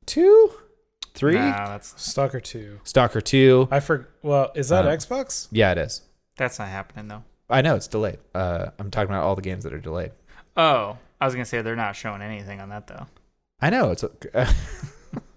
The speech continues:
Speaker 2: I thought you were saying this is
Speaker 3: They did, uh, they did start production again.
Speaker 2: Okay.
Speaker 1: Right.
Speaker 3: They, the, a lot of, uh, articles have been posted about them, like, despite, uh, the war.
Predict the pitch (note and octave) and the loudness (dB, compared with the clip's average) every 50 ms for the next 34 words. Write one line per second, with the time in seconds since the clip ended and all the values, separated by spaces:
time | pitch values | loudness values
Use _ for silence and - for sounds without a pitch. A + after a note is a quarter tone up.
0 | _ _ _ - - - - _ - - - - - - A3 A3 G#3+ - - - | _ _ _ -16 -16 -16 -16 _ -18 -18 -18 -16 -14 -14 -12 -12 -12 -12 -6 0
1 | D#3+ E3 F#3 G3 G3 F3+ E3 D#3 D3 D3 - D#3 C#3+ C3+ C3 C3 B2+ B2 A#2+ A#2+ | 2 2 4 4 4 4 4 2 0 0 0 0 0 0 -2 -2 -4 -4 -6 -6
2 | A2+ - A#2 G#2+ G#2 - - D3+ D#3 C#3+ C3 D#3+ F#3 F#3+ E3+ D#3 - - - - | -6 -8 -10 -12 -4 2 2 4 4 4 4 2 2 2 2 0 -6 -6 -4 -2
3 | D#3 C#3+ C#3 C3+ C3 B2+ A#2+ - B2 A#2+ C3 C3+ C3 B2+ D#3+ F#3 G3 E3+ - - | 0 2 2 2 0 -2 -4 -6 -8 -6 -4 -4 -4 -2 -2 -2 -2 -2 -4 -2
4 | - F3+ E3+ D3+ - - C3 B2 D3 D#3 - - A#2 G2 F#2+ F#2 F#2+ E2+ - - | -2 -2 -2 -2 -4 -6 -4 -4 -4 -4 -6 -8 -12 -14 -14 -16 -18 -18 -18 -20
5 | - - _ _ _ _ - C#3+ C#3 C3 B2+ B2 A2 F#2+ - - - - - - | -20 -20 _ _ _ _ 0 2 2 4 4 4 4 4 2 -4 -14 -20 -20 -20
6 | - - - - C3+ B2+ A#2+ - _ _ - C#3+ B2 B2 C3+ B2 B2+ B2 B2+ C3+ | -20 -10 -4 -2 -2 -2 -4 -8 _ _ -12 -10 -6 -4 -4 -4 -4 -4 -2 0
7 | C#3 C#3+ C#3+ C3+ A#2+ A#2 C#3 C#3 C3 A#2+ A#2 A2+ B2+ C3 C3+ C3+ A#2+ - B2 A#2 | 0 2 0 0 -2 -4 -6 -4 -6 -6 -6 -6 -4 -2 -2 -2 -2 -4 -8 -10
8 | A2 A2 A2 A#2+ A#2+ A2 G#2+ - B2 A#2 - - A#2 A2+ A2 G#2+ G#2+ G#2+ - - | -10 -10 -12 -12 -12 -10 -10 -8 -8 -8 -8 -10 -12 -12 -10 -10 -10 -10 -12 -12
9 | B2 A#2 A2+ A2 G#2+ G#2+ G#2+ G#2 G2+ F#2+ - - - - _ _ - C#3 B2+ - | -12 -10 -10 -12 -12 -12 -12 -14 -14 -14 -16 -20 -20 -20 _ _ -6 -6 -6 -6
10 | - - - B2+ A#2+ A2+ - - - - _ - - _ - - - - - - | -6 -6 -4 -4 -4 -6 -10 -16 -20 -20 _ -20 -20 _ -20 -20 -20 -20 -20 -20
11 | - _ _ - - - - - - - C3 A#2 A2 G#2+ G#2 G2+ A2 A2 G#2+ A2 | -20 _ _ -20 -20 -20 -20 -18 -14 -12 -10 -10 -10 -10 -10 -12 -12 -12 -12 -12
12 | A2+ A2 A2 A2 G#2+ G#2 G#2 G#2 | -12 -10 -8 -8 -8 -8 -10 -12